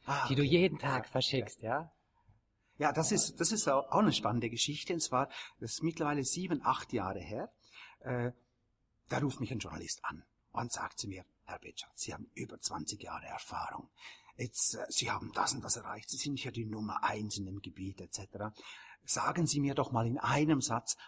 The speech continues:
Speaker 1: was ist das ultimative Erfolgsgeheimnis?“ Sag ich zu ihm, „Wissen Sie was, ich kann Ihnen das auch in einem Wort sagen. Das ultimative Erfolgsgeheimnis heißt täglich.“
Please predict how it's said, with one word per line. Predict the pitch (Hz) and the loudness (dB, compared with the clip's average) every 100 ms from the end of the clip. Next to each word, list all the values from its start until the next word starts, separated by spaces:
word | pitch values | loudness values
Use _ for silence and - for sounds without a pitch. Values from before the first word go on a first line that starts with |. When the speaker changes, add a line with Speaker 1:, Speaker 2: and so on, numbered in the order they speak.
| - | -12
Speaker 1:
was | 98 117 139 | -6 -4 0
ist | 120 | 2
das | 123 - | 2 2
ultimative | 127 113 120 104 - 101 - | 0 -2 -2 -4 -4 -8 -8
Erfolgsgeheimnis?“ | 87 - 85 - - - - - - - _ _ _ _ _ _ _ _ _ _ | -10 -12 -2 -2 -2 -6 -12 -12 -10 -10 _ _ _ _ _ _ _ _ _ _
Sag | - 101 | -10 -8
ich | 107 | -4
zu | - | -6
ihm, | 92 | -6
„Wissen | 92 - | -4 -4
Sie | 90 | -4
was, | 117 - | -2 -2
ich | - | -4
kann | - 120 | -6 -2
Ihnen | 123 107 | -2 -2
das | 107 | -4
auch | 101 | -6
in | 113 - | -8 -6
einem | - 127 117 101 | -6 -4 -4 -4
Wort | 151 - | -6 -8
sagen. | - 196 - 87 - - - | -10 -10 -14 -20 -20 -20 -2
Das | - | 2
ultimative | 180 202 175 160 175 170 | 2 0 -6 -8 -8 -6
Erfolgsgeheimnis | 135 - 180 247 - 143 127 143 147 - | -6 -4 -4 -4 -6 -8 -4 0 0 0
heißt | 143 160 - - | -4 -4 -6 -6
täglich.“ | - 220 262 92 - _ | -6 -4 -4 -8 -12 _